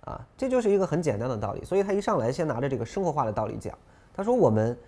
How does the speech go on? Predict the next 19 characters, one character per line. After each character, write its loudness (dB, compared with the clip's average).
要 2
知 0
道 4
一 0
棵 -2
树 -2
想 -6
要 -4
长 -6
得 -8
高， -2
最 0
重 0
要 0
的 -4
是 -8
它 -10
的 -4
根 2